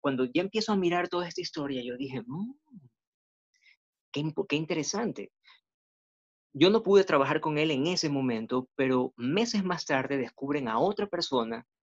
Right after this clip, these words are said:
también en la empresa, con exámenes de sangre, que tenía, que era H I V positivo. El chico vino a mí porque el chico era un muchacho de campo,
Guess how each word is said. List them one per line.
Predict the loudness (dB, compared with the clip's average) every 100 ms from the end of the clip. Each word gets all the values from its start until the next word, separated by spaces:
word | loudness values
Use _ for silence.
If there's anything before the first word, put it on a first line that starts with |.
| _ -14
también | -10 -2 0 0
en |
la | -2
empresa, | -2 -2 -2 -6 -8
con | -8
exámenes | -8 -6 -6 -6
de | -6
sangre, | -6 -4 -6 -8 _
que | -12
tenía, | -8 -8 -6 -6 -8
que | -8 -6
era | -4 -4
H | -4 -4
I |
V | -4
positivo. | -4 -12 -12 -16 -16 _ _ _ _ _ -20 -20 -8
El | -6
chico | -2 0
vino | 2 2
a | 2
mí | 2
porque | 0 -2
el | -4
chico | -4 -2 0
era | 0 -2 _ _ -8
un | -6
muchacho | -4 -4 -2 -2
de | -2
campo, | 2 2 4 0